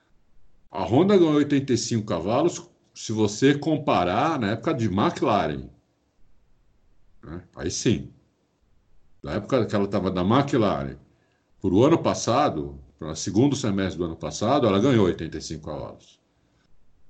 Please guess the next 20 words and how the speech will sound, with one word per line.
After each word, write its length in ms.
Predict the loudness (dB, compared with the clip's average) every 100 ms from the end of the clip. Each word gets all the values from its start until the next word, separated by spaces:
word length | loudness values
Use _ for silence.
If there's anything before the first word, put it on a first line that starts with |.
| -18 -2
Agora, 580 | 0 4 2 2 -2 -10
se, 320 | -2 -2 -2
se 180 | -4 -2
alguém 280 | 2 2 2
falou 400 | 2 6 6 4
que 100 | 0
a 40 |
Honda 260 | 0 0 2
ganhou 160 | 2
oitenta 320 | 2 0 -2
e 60 | -2
cinco 220 | -4 -4
cavalos 400 | -2 0 0 0
do 120 | 2
ano 160 | 4 2
passado 500 | 2 0 0 -4 -4
pra 220 | -4 -4
esse, 400 | -2 -4 -4 -8 -10 -20 _ _ _ _ _
é, 240 | -6 -4 -4
não, 280 | -8 -10